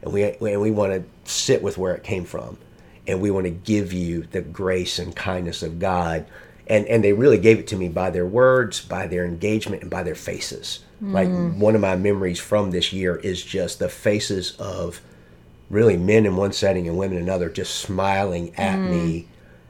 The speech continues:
Speaker 1: And they've just seen me just fall apart. Either
Speaker 2: Mm-hmm.
Speaker 1: it's rage, like, "Wait, this is what happened, and I actually got to let loose. This made me feel this way," or, or deep grief.
Speaker 2: Mm.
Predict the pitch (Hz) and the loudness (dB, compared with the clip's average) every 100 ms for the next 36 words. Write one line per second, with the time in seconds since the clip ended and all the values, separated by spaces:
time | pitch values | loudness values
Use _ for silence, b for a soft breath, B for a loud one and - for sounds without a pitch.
0 | b - - - 107 95 127 117 110 - | b -20 -14 0 2 4 4 4 2 4
1 | 117 92 90 - - 107 87 - 95 80 | 2 2 -4 -4 2 2 2 -2 -2 -4
2 | - - - 127 143 123 110 87 175 - | -14 -20 -6 0 2 4 4 4 0 -4
3 | 98 - 107 107 104 107 107 - - - | -6 0 6 6 6 0 -2 -6 -8 -20
4 | - - 95 95 92 - - 101 113 92 | -20 -8 0 0 0 -4 -10 4 4 4
5 | 98 110 110 95 95 107 101 101 95 90 | 2 0 0 -4 -2 0 0 0 0 2
6 | 98 - 90 95 - - 95 104 107 107 | 0 -2 -2 -4 -4 -4 -2 2 2 2
7 | 110 101 - 117 - 113 107 95 95 - | 0 -2 0 0 0 2 2 2 -4 -2
8 | 110 98 87 98 - 98 87 80 85 B | 0 2 0 -4 -2 -2 -2 -6 -12 B
9 | B B B - 127 123 113 - - 104 | B B B 2 6 6 4 0 0 2
10 | 107 101 87 - - - - - | 0 -2 -8 -8 -16 -20 -16 -8